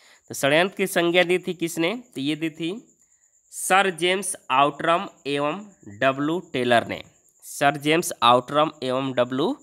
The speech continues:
टेलर ने। इन्होंने जो है अठारह सौ संतावन की जो है विद्रोह था उसका षड्यंत्र की संज्ञा दी थी। क्वेश्चन नंबर नौ है, भारतीय भाषा में अठारह सौ संतावन के विप्लव के कारणों पर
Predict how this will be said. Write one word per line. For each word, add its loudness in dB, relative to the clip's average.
टेलर 4
ने। -6
इन्होंने 2
जो 0
है 6
अठारह 2
सौ -8
संतावन 0
की -6
जो -4
है 0
विद्रोह -6
था 0
उसका -6
षड्यंत्र -6
की -6
संज्ञा 2
दी 0
थी। -8
क्वेश्चन 6
नंबर 4
नौ 6
है, 2
भारतीय 0
भाषा 0
में -6
अठारह -2
सौ -16
संतावन -4
के -6
विप्लव 0
के -4
कारणों 2
पर -6